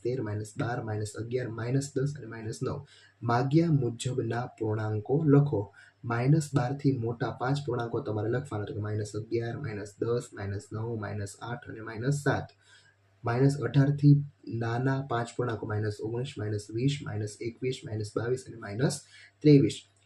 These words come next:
માઇનસ ત્રણ થી મોટા પૂર્ણાંકો માઇનસ બે, માઇનસ એક, ઝીરો, એક અને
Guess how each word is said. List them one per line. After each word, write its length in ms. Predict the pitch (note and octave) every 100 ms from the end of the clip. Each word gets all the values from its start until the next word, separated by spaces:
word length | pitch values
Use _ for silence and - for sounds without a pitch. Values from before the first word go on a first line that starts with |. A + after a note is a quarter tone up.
| A#2
માઇનસ 500 | A#2+ C3 D3 C#3+ -
ત્રણ 240 | B2+ C3+
થી 160 | C#3+ B2+
મોટા 300 | A2+ C3+ C3+
પૂર્ણાંકો 440 | - B2+ B2 A2
માઇનસ 400 | G#2+ A2 A2+ G#2+ -
બે, 220 | A#2+ C#3
માઇનસ 460 | C#3 A2+ A2 G#2+ -
એક, 240 | A#2+ C#3 C#3
ઝીરો, 400 | A2 A#2 C#3 C#3
એક 200 | A2 G2+
અને 280 | G2+ C#3+ C#3+